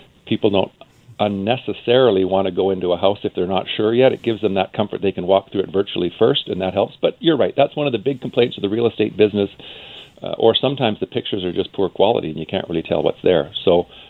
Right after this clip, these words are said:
my theory is, and I tell this to all my sellers, you know, most of the action in, in real estate comes from the M L S and all the public arms of the M L S, the Realtor dot C A websites and all these other sites. And it's a very visual medium. So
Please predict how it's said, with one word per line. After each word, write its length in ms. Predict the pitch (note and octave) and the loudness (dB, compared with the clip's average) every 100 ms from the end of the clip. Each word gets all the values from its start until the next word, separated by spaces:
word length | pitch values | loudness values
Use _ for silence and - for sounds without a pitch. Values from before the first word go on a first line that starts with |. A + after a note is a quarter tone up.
| _ _ | _ _
my 280 | - G#2+ C3 | -8 -2 0
theory 420 | D3 C#3 A#2+ G#2 | 0 -2 0 0
is, 140 | G2+ G#2+ | -2 -2
and 100 | G2+ | -2
I 80 | F#2 | -2
tell 200 | A#2 G#2+ | -2 -2
this 140 | G#2 | -2
to 100 | - | 0
all 140 | G#2+ | 2
my 160 | A2 F#2+ | 2 0
sellers, 580 | - G#2 F#2+ F#2 F#2 - - | 0 2 2 0 -4 -16 -10
you 160 | G2+ | -6
know, 180 | F#2+ F#2+ | -6 -8
most 400 | - G#2+ C3 D3+ | -8 0 0 0
of 60 | C#3+ | -2
the 140 | A#2 | 0
action 340 | G#2+ A#2 - A2 | 2 0 -4 -4
in, 180 | F#2+ G2 | -6 -6
in 340 | F#2+ F#2 F2 | -8 -8 -2
real 180 | G2 G#2+ | 0 0
estate 340 | G#2+ A2 G#2+ | 2 0 0
comes 300 | - G2 G2+ | -4 -6 -2
from 160 | - F2+ | -2 0
the 160 | F2+ - | -2 -2
M 140 | G2+ | 0
L 180 | F#2+ E2+ | 0 2
S 180 | G2 - - | 0 -2 -10
and 140 | F2 | -6
all 180 | E2 A2 | 0 2
the 100 | B2 | 0
public 400 | - A#2+ A#2 A2+ | -2 -2 -2 -4
arms 320 | G2 G2 F2+ | -2 -2 -2
of 80 | F#2 | -4
the 140 | E2+ | -2
M 120 | E2 E2 | -2 -2
L 160 | D#2 | -2
S, 140 | D2+ D2+ - | -2 -4 -8
the 120 | D#2 | -2
Realtor 340 | D#2+ G2 - | 2 2 0
dot 220 | F#2 F#2 - - | -2 -2 -4 -8
C 160 | E2+ | -2
A 100 | F2+ | -2
websites 560 | F2 F2 F#2 - F2 - | 2 0 0 0 0 0
and 100 | F2+ | -4
all 100 | E2 | -2
these 160 | F2 F2+ | 0 0
other 160 | E2 | 0
sites. 340 | - F2+ F#2 - - - - - - | 2 2 2 -2 -20 -20 -20 -20 -14
And 140 | - G#2+ | -4 -4
it's 120 | - | -2
a 60 | A2 | 2
very 280 | B2+ D#3+ | 4 6
visual 440 | A#2+ A2+ A#2+ B2 G2+ | 4 2 2 2 2
medium. 440 | F#2+ G2 D#2+ D2 - | 2 0 -2 -6 0
So 240 | F#2+ F2+ | 2 2